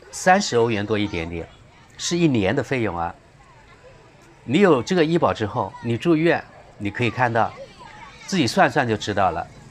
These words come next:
但是目前中国的农村，我，我，我，我不知道全国是不是这样，我们那里还是有些人认为，有的人认为一年二百五十块钱也太贵了。他认为如果不生病，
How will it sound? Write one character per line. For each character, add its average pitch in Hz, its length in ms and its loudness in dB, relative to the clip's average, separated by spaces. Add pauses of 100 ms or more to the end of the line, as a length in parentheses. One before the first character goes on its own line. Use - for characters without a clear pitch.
(520)
但 185 140 2
是 170 360 0
目 180 220 2
前 123 300 -2
中 160 180 2
国 123 120 2
的 117 100 -2
农 101 240 -2
村， 131 340 -6 (220)
我， 110 220 0 (180)
我， 135 240 -2
我， 123 180 0 (140)
我 117 120 2
不 156 120 -2
知 165 100 0
道 156 120 4
全 139 280 -2
国 127 140 0
是 104 100 -8
不 127 100 -2
是 113 60 -4
这 117 60 -4
样， 110 160 0 (340)
我 127 220 4
们 117 180 0
那 175 140 0
里 117 100 -2
还 120 320 0
是 165 200 -2
有 104 200 0
些 117 200 -2
人 101 240 -4
认 151 200 0
为， 92 140 -2
有 98 220 0
的 127 160 -2
人 107 180 -2
认 123 180 -2
为 98 160 -4 (340)
一 202 140 2
年 131 180 4
二 190 180 4
百 143 100 0
五 110 240 -2
十 - 140 -4
块 147 160 0
钱 101 300 -6
也 95 200 -8 (160)
太 - 180 -4
贵 113 220 -2
了。 85 160 -8 (460)
他 165 120 0
认 175 140 0
为 135 140 2 (180)
如 151 100 4
果 185 80 6
不 170 160 2
生 165 260 0
病， 160 220 -2